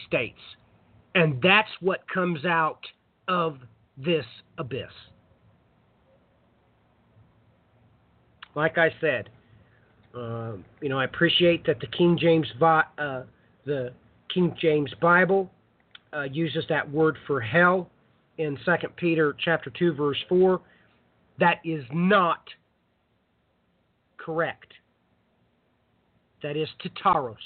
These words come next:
That is the abyss mentioned all over Greek text. So you see that they've been there for thousands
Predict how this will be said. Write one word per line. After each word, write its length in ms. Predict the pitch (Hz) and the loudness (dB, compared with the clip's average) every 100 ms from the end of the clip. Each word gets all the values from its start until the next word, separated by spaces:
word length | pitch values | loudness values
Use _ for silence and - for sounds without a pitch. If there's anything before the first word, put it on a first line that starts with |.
| - _ _ _ _ _ _ _ _ _ _ _ - | -20 _ _ _ _ _ _ _ _ _ _ _ -16
That 140 | 131 139 | -10 -8
is 100 | 139 - | -8 -6
the 100 | 165 | -6
abyss 380 | 117 202 170 - - _ _ _ _ - _ _ _ _ _ _ _ | 0 0 0 -4 -20 _ _ _ _ -20 _ _ _ _ _ _ _
mentioned 460 | 147 165 160 170 156 - | -8 -6 -4 -6 -6 -6
all 260 | 165 180 - | -4 -4 -4
over 280 | 190 180 180 | -4 -2 -4
Greek 340 | 135 165 170 - - | -6 -10 -10 -14 -10
text. 280 | 156 - - - _ _ _ _ _ _ _ _ _ _ - _ _ _ _ _ _ _ _ _ _ _ _ _ - - | -10 -10 -20 -20 _ _ _ _ _ _ _ _ _ _ -20 _ _ _ _ _ _ _ _ _ _ _ _ _ -8 2
So 420 | 170 156 143 127 _ _ _ _ _ _ _ _ _ - | 4 4 0 -4 _ _ _ _ _ _ _ _ _ -6
you 160 | 170 170 - | -4 -4 2
see 180 | 208 180 | 2 2
that 160 | 165 - | 0 2
they've 260 | 196 156 - 147 | 2 2 -6 0
been 200 | 214 202 | 0 2
there 380 | 170 156 147 143 _ _ _ _ _ _ _ - | -2 -4 -8 -12 _ _ _ _ _ _ _ -4
for 160 | 175 - _ - | -4 -4 _ 0
thousands 600 | 208 175 156 143 135 131 | 2 2 0 -8 -14 -14